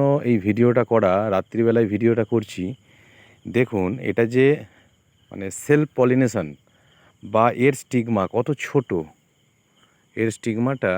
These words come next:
একদম গায়ে লেগে আছে দেখুন। আর আমাদের অন্যান্য ভ্যারাইটিগুলোতে কী হয়, স্টিগমা কিন্তু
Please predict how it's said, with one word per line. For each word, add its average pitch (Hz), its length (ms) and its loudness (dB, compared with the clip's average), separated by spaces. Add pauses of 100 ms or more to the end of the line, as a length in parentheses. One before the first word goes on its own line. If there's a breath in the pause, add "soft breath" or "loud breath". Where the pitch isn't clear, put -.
(760)
একদম 117 460 -4 (420)
গায়ে 113 240 -2
লেগে 95 340 -2
আছে 82 300 -8
দেখুন। 50 260 -18 (2000)
আর 95 280 -2
আমাদের 110 460 2 (100)
অন্যান্য 127 540 0 (180)
ভ্যারাইটিগুলোতে 135 640 0
কী 143 140 0
হয়, 98 280 2
স্টিগমা 120 480 0
কিন্তু 131 340 2